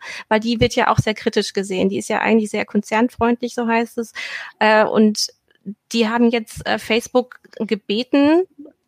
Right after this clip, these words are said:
ich glaube, die Standardvert-, oder hat, haben darauf aufmerksam gemacht, dass die Standardvertragsklausel, so wie sie gerade ist, nicht bestehen bleiben kann. Äh,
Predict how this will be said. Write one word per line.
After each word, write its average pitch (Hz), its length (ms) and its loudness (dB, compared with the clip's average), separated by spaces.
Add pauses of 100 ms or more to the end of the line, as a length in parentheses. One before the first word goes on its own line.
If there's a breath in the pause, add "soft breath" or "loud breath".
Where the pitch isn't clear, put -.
(160)
ich - 160 -14
glaube, 240 260 0
die 226 100 0
Standardvert-, 240 520 0
oder 220 160 0
hat, 226 180 -4
haben 220 200 2
darauf 208 220 0
aufmerksam 247 360 0
gemacht, 220 220 0
dass 220 140 -6
die - 80 -14
Standardvertragsklausel, 226 1000 0
so 220 180 -6
wie 220 60 -4
sie 214 140 -10
gerade 208 300 0
ist, - 240 -2
nicht 214 180 2
bestehen 208 340 2
bleiben 180 240 0
kann. - 340 -2
Äh, - 240 -4